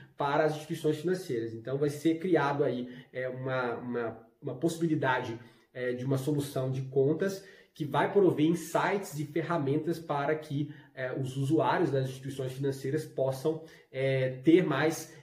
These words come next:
é, a, possibilidades aí, é, em cima dos dados que eles estão, é, dados bancários, é, que estão sendo transacionados dentro do aplicativo, né, deles, né? Então agora, além dessa parte de front-end ser feita pela Google,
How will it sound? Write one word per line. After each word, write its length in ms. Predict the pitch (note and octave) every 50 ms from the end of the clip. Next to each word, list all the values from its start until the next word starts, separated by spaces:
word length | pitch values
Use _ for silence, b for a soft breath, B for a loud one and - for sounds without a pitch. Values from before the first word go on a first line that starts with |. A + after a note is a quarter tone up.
| B -
é, 100 | - C#3
a, 120 | D3+ C#3+
possibilidades 920 | C3+ C3 - E3 F3 - E3+ F3 F3+ F3 D3 C3+ C#3+ C#3+ D#3+ E3 C#3+ C3+
aí, 400 | D3+ C3+ B2 B2 B2+ D3 D3 B B B B -
é, 140 | C3 B2+
em 80 | C3+ C3
cima 280 | C3 - - D3+ D3+ D3+
dos 220 | D3+ E3 D3+ C3
dados 300 | C3+ C3+ C3 C3+ C3+ -
que 100 | - C#3+
eles 120 | C#3 C#3+
estão, 380 | - - - C3 B2+ C3+ C3+ C3 B B B B B
é, 120 | B2 A#2+
dados 260 | A#2 C3 C3+ C3 B2
bancários, 760 | - C#3+ D3+ D#3 D3 - - - B2+ C3+ C#3 C3+ - - -
é, 220 | C3+ B2+ B2 B2 A#2+
que 140 | - C3+
estão 180 | C3 - C3 B2
sendo 220 | - - C3 C3
transacionados 580 | C3 C#3 C3+ C#3+ D3 - D#3+ D3 C3 C3 A#2+ -
dentro 220 | C3+ B2+ C3 -
do 40 | C#3+
aplicativo, 640 | C3 - - - - C3 - C3 B2 B2+ C#3+ C#3+ - - _ -
né, 200 | C3+ B2 B2 A#2+ B2 -
deles, 380 | - C3 B2+ A2 G#2+ - - G#2+
né? 100 | G#2 A2
Então 180 | A2+ - C3
agora, 640 | C#3+ D3 C3+ C3+ C3+ C3+ C#3 E3 E3 - - - - - _ -
além 480 | D#3+ E3 D#3 D#3 D#3+ G3+ A#3+ A#3+ -
dessa 200 | D#3 D3 D3 D#3
parte 320 | C#3 - C#3 C#3 - - C#3+
de 60 | -
front-end 420 | - C#3+ C#3 C#3 - C3+ B2+ B2
ser 180 | - C3 B2+ B2+
feita 220 | - C3+ B2+ B2+
pela 220 | A#2+ - D#3+ F#3 G3+
Google, 420 | D3+ D3+ E3+ G3 G3 B3 A#3+ B